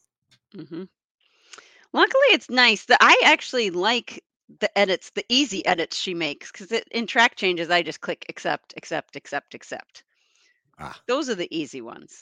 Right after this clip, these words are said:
Speaker 1: The ones where I have to dig deeper into things, that's more difficult.
Speaker 2: <laughs> Now, <laughs> and she wants you to dig m-, she wants more explanation of what it is that you're talking about?
Speaker 1: Well, there, I, I definitely won't spoil anything, 'cause this,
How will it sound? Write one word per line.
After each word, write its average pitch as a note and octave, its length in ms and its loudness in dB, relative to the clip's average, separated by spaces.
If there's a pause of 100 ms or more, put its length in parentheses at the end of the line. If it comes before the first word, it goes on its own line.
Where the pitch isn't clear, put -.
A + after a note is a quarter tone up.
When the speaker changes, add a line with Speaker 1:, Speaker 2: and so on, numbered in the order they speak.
Speaker 1:
The F3+ 240 0
ones E3+ 400 -4
where C#3 340 -6 (600)
I D#3 60 -6
have D#3 140 -14
to D#3+ 100 -6
dig D3+ 460 -6
deeper F3 380 -6
into G#3+ 260 -6
things, A#3+ 540 -6 (300)
that's - 240 -8
more B2 140 -14
difficult. - 540 -16 (640)
Speaker 2:
<laughs> - 80 -20 (640)
Now, C3+ 300 0
<laughs> - 60 -8
and A#2+ 200 -4
she - 120 -2
wants C3+ 280 0
you D3 80 0
to A2+ 100 0
dig A2+ 280 0
m-, A2+ 80 -4 (240)
she - 140 -4
wants B2+ 240 2
more B2+ 400 2 (260)
explanation C#3 880 0
of D3+ 220 -2
what D#3 160 2
it D#3 100 0
is D#3 180 0
that D3+ 120 -4
you're D3+ 280 0
talking D#3 400 -4
about? E3+ 300 -6 (540)
Speaker 1:
Well, C#4+ 100 -12
there, F#4 500 0
I, A#3+ 320 2
I G#3 120 -2
definitely G3 500 0
won't D3+ 140 -10
spoil D#3+ 180 -6
anything, D3 260 -8
'cause C#3 180 -8
this, - 360 -6